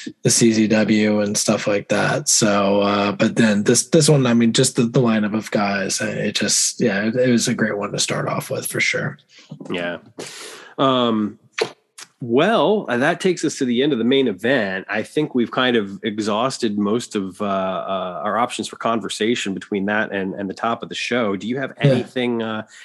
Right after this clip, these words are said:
Speaker 2: anything else we wanna mention before we kinda do our, our thank yous and goodbyes?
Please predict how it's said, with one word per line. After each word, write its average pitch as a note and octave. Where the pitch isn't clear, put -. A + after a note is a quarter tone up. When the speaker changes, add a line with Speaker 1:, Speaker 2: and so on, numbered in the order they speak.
Speaker 2:
anything B2
else A#2+
we B2+
wanna A2+
mention A2+
before G#2+
we G#2
kinda G#2+
do G#2+
our, G2+
our G2
thank A2
yous A#2
and G#2+
goodbyes? A2